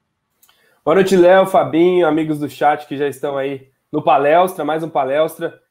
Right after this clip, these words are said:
E depois de uma noite tensa, eu tava muito nervoso, há um bom tempo eu não ficava tão nervoso com um jogo assim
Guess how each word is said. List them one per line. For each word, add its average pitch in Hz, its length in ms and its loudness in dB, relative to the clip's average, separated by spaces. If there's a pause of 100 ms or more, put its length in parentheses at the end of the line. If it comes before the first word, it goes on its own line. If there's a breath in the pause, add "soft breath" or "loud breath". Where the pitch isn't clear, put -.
(120)
E 135 60 -12
depois 151 440 -2
de 151 100 -6
uma 156 300 -4
noite 151 500 -4
tensa, 202 600 -2
eu 175 100 -4
tava 170 220 -2
muito 220 340 -6
nervoso, 175 720 -6
há 147 120 -6
um 139 140 -12
bom 175 160 -6
tempo 165 280 -10
eu 160 40 -6
não 151 80 -10
ficava 151 260 -6
tão 156 160 -6
nervoso 147 400 -6
com 147 200 -8
um 135 40 -12
jogo 139 320 -4
assim 143 360 -10